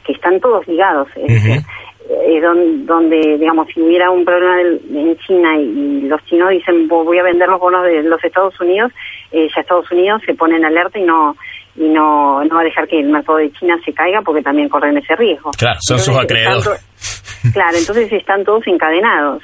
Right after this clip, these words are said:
Speaker 2: Ujú.
Speaker 1: Eh, en realidad no, no, por ese lado, eh, es por ese mismo motivo que ahora, bueno, los emergentes, eh, este, tendrían más, este, digamos, más futuro ahora, eh, y los harían subir antes de,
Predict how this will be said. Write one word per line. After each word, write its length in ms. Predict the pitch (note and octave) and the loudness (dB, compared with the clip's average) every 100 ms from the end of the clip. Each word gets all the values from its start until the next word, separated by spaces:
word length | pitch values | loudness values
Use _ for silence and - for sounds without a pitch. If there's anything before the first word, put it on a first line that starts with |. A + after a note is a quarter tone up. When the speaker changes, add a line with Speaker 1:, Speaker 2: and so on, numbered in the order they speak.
| - | -10
Speaker 2:
Ujú. 180 | - D3+ | -4 -2
Speaker 1:
Eh, 60 | - - | -2 -2
en 120 | D#3 | 0
realidad 400 | D#3+ D#3 E3 E3+ | 0 2 2 2
no, 440 | G3 F3+ E3 D3+ D#3+ | 2 2 2 2 2
no, 260 | E3+ E3 | 2 0
por 180 | D3+ F3 | 0 0
ese 220 | F3+ G#3 | 0 -2
lado, 360 | G3 G3+ G#3+ F3+ E3 | 0 2 2 0 -2
eh, 160 | F3 - | -2 -4
es 100 | D3+ | -6
por 140 | - F3 | -2 0
ese 140 | F#3 | 2
mismo 200 | F3+ F#3 F3+ F3+ - | 0 2 0 -2 0
motivo 560 | E3+ F3 G3+ G3 A#3+ - - - - | 0 0 -2 -2 -2 -4 -16 -20 -6
que 80 | E3+ | 0
ahora, 380 | D3+ D#3+ F3 F3 | 2 2 2 2
bueno, 180 | E3 D#3 | 0 0
los 160 | D3+ | -2
emergentes, 560 | D3 D3+ D3+ F3+ E3+ E3+ - | -2 -2 0 -2 0 -2 -4
eh, 340 | D3+ - C3+ | -6 -6 -6
este, 220 | - C#3 | -8 -10
tendrían 480 | - C#3+ D3 E3 - | -2 0 2 2 2
más, 260 | - D#3+ E3 - - | 2 0 -4 -14 -16
este, 800 | C#3 - - C#3 B2 A#2+ A2+ - - - - | -16 -14 -8 -4 0 -2 -4 -10 -16 -18 -6
digamos, 260 | D3 D#3+ | -2 -2
más 180 | D4+ F3 | -2 -2
futuro 500 | - F3+ F3 G3 F#3 | 0 -2 2 2 2
ahora, 360 | F3+ F3 F#3+ A3 - - - - - | 2 2 2 0 -6 -16 -20 -20 -4
eh, 680 | D#3 C#3+ C3+ B2+ A#2+ - - _ - | 0 0 0 0 0 -2 -8 _ -4
y 80 | D#3+ | 0
los 140 | D#3 - | 0 0
harían 320 | D3 F3 G3+ | 0 0 0
subir 300 | - E3 F3 | 0 0 2
antes 240 | G3+ F#3+ | 0 -2
de, 120 | E3 | -2